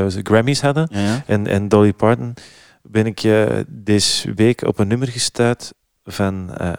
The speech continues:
Speaker 2: Al Green, een bekend, eh, soul
Speaker 1: Ja.
Speaker 2: zanger. Maar ik ken het nummer niet. Het nummer heet Jesus is Waiting.
Speaker 1: Ah ja.
Speaker 2: En ik vind, eh, dat was, is van zo'n schoonheid.
Speaker 1: Heb je hem zelf ooit gezien?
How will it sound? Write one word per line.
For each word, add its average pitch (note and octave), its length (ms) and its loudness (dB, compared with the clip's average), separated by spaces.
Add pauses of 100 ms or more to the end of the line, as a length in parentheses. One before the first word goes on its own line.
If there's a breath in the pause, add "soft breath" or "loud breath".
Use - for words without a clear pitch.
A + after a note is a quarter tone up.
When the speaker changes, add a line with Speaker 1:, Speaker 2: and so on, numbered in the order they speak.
(120)
Speaker 2:
Al A2 240 2
Green, A#2 420 -2 (640 soft breath)
een - 640 -8 (760)
bekend, F2 520 -10
eh, D#2 300 -8 (220)
soul F2+ 560 -2 (480)
Speaker 1:
Ja. G#2+ 140 -12
Speaker 2:
zanger. G2+ 420 -4 (840 loud breath)
Maar A2 160 2
ik A2 80 -2
ken D3 120 2
het A#2 180 4
nummer A#2+ 180 2
niet. G#2 100 2
Het G2+ 100 0
nummer A2+ 220 2
heet G2+ 320 0
Jesus G2 540 -2
is F2 140 -4
Waiting. F2 360 -2 (560)
Speaker 1:
Ah D3 180 -6
ja. E2+ 160 -8 (100)
Speaker 2:
En G2 140 0
ik - 180 -4
vind, F#2+ 220 -2
eh, F2 80 -2 (500)
dat F#2 220 0
was, - 540 0
is G2+ 280 -4
van G2 140 -2
zo'n G#2 200 0
schoonheid. A#2+ 680 -4 (280)
Speaker 1:
Heb G#2+ 200 -8
je A2+ 60 0
hem G2+ 100 -2
zelf A#2+ 200 -2
ooit D#2+ 160 -4
gezien? D#3 300 -2